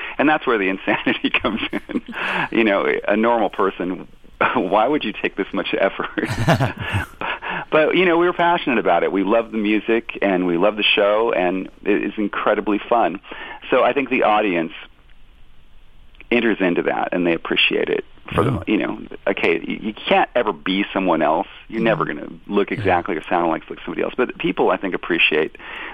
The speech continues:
Speaker 1: the effort that's gone into it and the hard work and the dollars. <laughs> It
Speaker 2: Did,
Speaker 1: costs
Speaker 2: did you
Speaker 1: a,
Speaker 2: draw,
Speaker 1: it costs you.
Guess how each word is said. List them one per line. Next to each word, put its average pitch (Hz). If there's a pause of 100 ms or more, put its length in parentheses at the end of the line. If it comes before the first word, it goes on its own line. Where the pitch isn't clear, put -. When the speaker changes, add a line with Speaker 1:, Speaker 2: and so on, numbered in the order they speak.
(100)
Speaker 1:
the 90
effort 87
that's 80
gone 82
into 85
it 92
and -
the 85
hard 85
work 92 (240)
and 135
the 110
dollars. 87 (300)
<laughs> 120 (540)
It 104
Speaker 2:
Did, 117
Speaker 1:
costs 113
Speaker 2:
did 101
you 101
Speaker 1:
a, 90
Speaker 2:
draw, 95
Speaker 1:
it -
costs -
you. 92